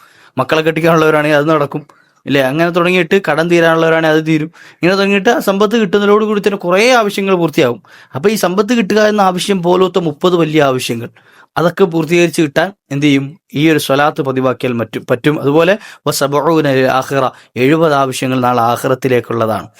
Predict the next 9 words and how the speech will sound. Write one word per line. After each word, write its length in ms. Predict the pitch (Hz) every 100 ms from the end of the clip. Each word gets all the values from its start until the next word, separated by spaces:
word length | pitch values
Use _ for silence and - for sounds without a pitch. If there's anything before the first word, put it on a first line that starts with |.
| - -
ആഖിറത്തിൽ 340 | 104 120 131
ചെല്ലുമ്പോൾ 320 | 143 131 127 123
ഒരുപാട് 320 | 117 127 123
ആവശ്യങ്ങളുണ്ട് 580 | 113 113 139 135 120 117
നമുക്ക്. 500 | 110 - _ - - - 107
നമ്മൾ 120 | 123
ഇവിടുന്ന് 280 | 123 123 143
വിചാരിക്കുന്നത് 520 | 131 127 127 147 147
പോലെയല്ല. 440 | 147 151 139 120